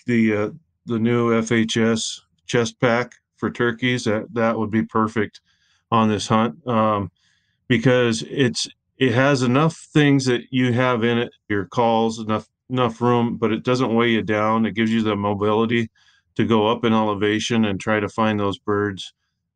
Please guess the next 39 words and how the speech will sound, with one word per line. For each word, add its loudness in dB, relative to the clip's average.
Um, 0
there's 0
lots 2
of 0
turkey 2
straps 0
and -4
totes -2
and -2
that, 0
that 0
ability. 0
You 2
know, 2
there's 0
a -8
lot 2
of 0
guys 2
using, 0
uh, 0
packs -2
too 0
nowadays, 0
um, -2
with, -2
uh, 2
being 2
able 0
to -2
carry 0
a -2
little -2
bit -2
more -2
gear. 0
But 2
if -2
you're, 2